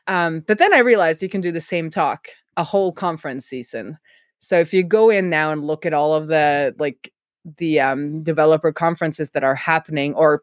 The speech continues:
marketing conferences, I would imagine as well,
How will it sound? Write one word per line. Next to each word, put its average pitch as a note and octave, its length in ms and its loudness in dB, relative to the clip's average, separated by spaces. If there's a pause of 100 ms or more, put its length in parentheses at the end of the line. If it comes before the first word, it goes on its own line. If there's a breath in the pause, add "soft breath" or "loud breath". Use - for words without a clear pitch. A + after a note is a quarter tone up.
marketing D3+ 400 -4
conferences, D3 840 -4
I D3+ 140 2
would D3 160 0
imagine D3 380 0
as C#3+ 140 -10
well, C#3+ 320 -4